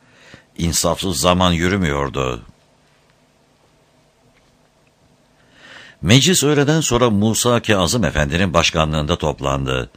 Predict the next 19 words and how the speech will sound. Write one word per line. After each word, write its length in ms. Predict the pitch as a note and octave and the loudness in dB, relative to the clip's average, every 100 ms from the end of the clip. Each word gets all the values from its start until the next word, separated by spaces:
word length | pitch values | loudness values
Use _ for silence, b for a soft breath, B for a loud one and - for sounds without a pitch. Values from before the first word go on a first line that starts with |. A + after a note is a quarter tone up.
| B B B B | B B B B
Gündeme 520 | C#3+ B2 D3+ D#3+ E3+ | 0 2 4 4 4
göre 260 | D#3 D2+ E2 | 2 0 0
sırası 400 | - G#2 F#2 C3+ | 0 -2 -2 -2
gelince 400 | E2 C2+ C#2 F2+ | -2 -4 -2 -2
seksen 420 | - A2 - D#3 | 0 -2 0 0
imzalı 560 | A#2 D2 D2+ C#2+ D#2+ D#2 | 0 -2 0 0 0 0
öneri 380 | D#2+ D2+ F2 G#2 | 0 0 0 0
ikinci 340 | C#3+ B2 D3+ | 0 0 0
kez 220 | A#2+ A2 | 0 0
oylanacaktı. 1000 | F2 E2 D2+ D2+ C#2 D#2+ - C#2 B1+ A#1 B B B B B | 2 2 0 -2 0 -2 -2 -4 -4 -6 B B B B B
Öneriye 520 | C3 D#3 D#3+ D#3 D3 - | 2 4 4 4 2 2
ek 260 | G3+ - | 0 2
bir 100 | F#2 | 0
öneri 360 | D#2+ E2+ D2+ F2 | 2 0 0 0
ile 180 | G2+ D#2 | 0 2
halifelik 560 | F#2 A#2+ A2 A#2 D#3 | 2 2 0 0 -2
konusuna 400 | - E2+ C#2 F#2 | -2 -4 -2 -2
açıklık 500 | E2+ - G2+ G#2+ - | 0 -2 -4 -4 -6
getirilmişti. 880 | - E2 D#2+ D2+ D2+ F2 - C2+ B1+ | -2 -2 0 -2 -2 -4 -2 -2 -4